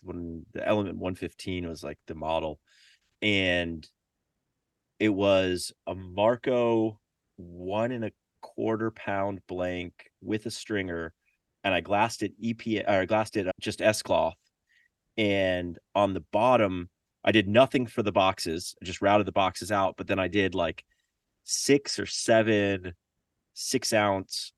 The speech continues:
carbon patches over the box to basically create a plate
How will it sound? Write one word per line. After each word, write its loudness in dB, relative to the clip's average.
carbon 2
patches -2
over -2
the -8
box -4
to -6
basically 2
create -2
a -6
plate -6